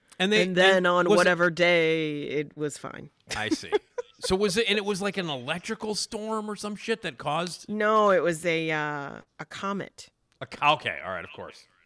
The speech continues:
Speaker 1: Of course, it's a comet. When, when, hey, when in doubt, it's a comet. Blame it on a comet.
Speaker 2: Yeah.
Speaker 1: All right.
Speaker 2: So, yeah, it's a comet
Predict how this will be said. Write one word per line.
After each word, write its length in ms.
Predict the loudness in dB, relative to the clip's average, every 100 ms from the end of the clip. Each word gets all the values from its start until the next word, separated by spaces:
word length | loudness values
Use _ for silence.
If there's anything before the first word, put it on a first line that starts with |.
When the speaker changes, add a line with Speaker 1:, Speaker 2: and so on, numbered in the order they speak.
| _ _ _ _ _
Speaker 1:
Of 60 | _
course, 260 | -16 -14
it's 100 | -16
a 60 | -12
comet. 360 | -6 -6 -6 -2
When, 220 | 2 4
when, 160 | 4 6
hey, 140 | 6
when 200 | 8 6
in 120 | 4
doubt, 340 | 6 6 6 4
it's 120 | -6
a 60 | -6
comet. 500 | -2 0 0 -4 -12 _ 0
Blame 200 | 2 4
it 40 |
on 140 | 2 2
a 20 |
comet. 240 | 0 2
Speaker 2:
Yeah. 800 | 2 0 -6 -20 _ -20 _ -14
Speaker 1:
All 60 | -10
right. 220 | -10 -14 -20 _
Speaker 2:
So, 200 | -10 -2
yeah, 300 | 2 4 2
it's 160 | 2 -4
a 60 | -8
comet 640 | -4 0 2 4 2 0